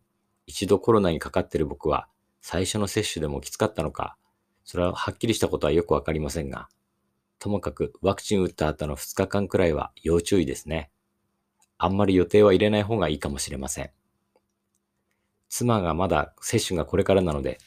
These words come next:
ちょっと心配です。さて、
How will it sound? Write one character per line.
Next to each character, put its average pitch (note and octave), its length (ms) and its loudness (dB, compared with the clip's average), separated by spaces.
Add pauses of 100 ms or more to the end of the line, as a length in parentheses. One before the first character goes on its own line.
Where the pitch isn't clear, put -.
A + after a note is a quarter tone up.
(140)
ち - 100 -6
ょ - 40 -4
っ - 20 -6
と - 100 0
心 E2 200 -2
配 C2 160 -4
で - 120 -8
す。 - 380 -10 (3000)
さ - 160 -6
て、 - 200 -4